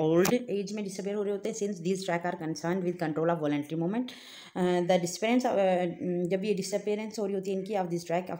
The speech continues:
pyramidal track cause automatic shivering movement in old age, में हो रही होती है शिवरिंग मूवमेंट। Fiber of the pyramidal track are the axon जो होती हैं, of the upper motor neuron, अम, होते हैं।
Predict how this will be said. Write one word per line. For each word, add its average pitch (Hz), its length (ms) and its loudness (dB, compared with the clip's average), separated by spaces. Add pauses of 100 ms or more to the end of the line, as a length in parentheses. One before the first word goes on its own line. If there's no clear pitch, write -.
pyramidal 170 300 0
track 180 160 -2 (100)
cause 165 260 0 (720)
automatic 180 420 -4 (640)
shivering 185 340 2
movement 165 240 0
in 151 220 -6
old 147 200 0
age, 139 240 -6 (300)
में 156 80 -6
हो 147 60 -2
रही 151 100 -2
होती 151 120 -6
है 147 60 -12
शिवरिंग 139 240 -8
मूवमेंट। 139 200 -8 (500)
Fiber 262 200 12
of 302 60 10
the 254 100 12
pyramidal 240 340 10
track 214 380 8
are 190 180 6
the 190 140 8
axon 185 280 4
जो 190 80 2
होती 170 300 -4
हैं, 139 80 2
of 170 60 0
the 180 100 4
upper 175 180 2
motor 170 200 2
neuron, 156 320 2
अम, 160 680 -2
होते 160 200 -4
हैं। 247 180 -2